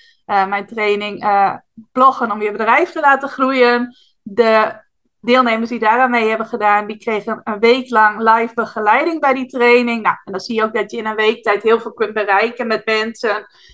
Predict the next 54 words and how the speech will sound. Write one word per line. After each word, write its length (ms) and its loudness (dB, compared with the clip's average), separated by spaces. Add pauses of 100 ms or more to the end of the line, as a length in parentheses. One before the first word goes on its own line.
(120)
En, 360 -4
eh, 260 0
ja, 120 0
dat 180 -2
dan 200 0
gewoon 280 0
ook 200 -2
de 120 -4
interactie 1000 -4
en 220 -8
de, 80 -4
het 240 -6
commitment 640 -2
en 100 -4
dergelijke 440 -4
gewoon 280 -2
veel 180 -4
hoger 420 0
ligt. 260 -4
Dus 280 -4 (260)
ik 160 0
blijf 240 2
zeker 380 2
ook 60 0
nog 100 -4
wel 140 0
kleine 420 0
dingen 280 -2
aanbieden, 500 0
maar 100 -2
dan 100 -4
zal 140 -2
dat 140 -2
meer 240 -2
iets 200 -8
zijn 360 -2
waarbij 360 0
je 60 0
in 140 -8
een 100 -12
korte 340 0
tijd 360 0
samen 320 0
met 160 -8
mij 300 -2
aan 100 -8
de 60 -12
slag 340 -2
gaat 240 -2
om 100 -10
ergens 280 -6
aan 140 -6
te 120 -8
werken. 580 0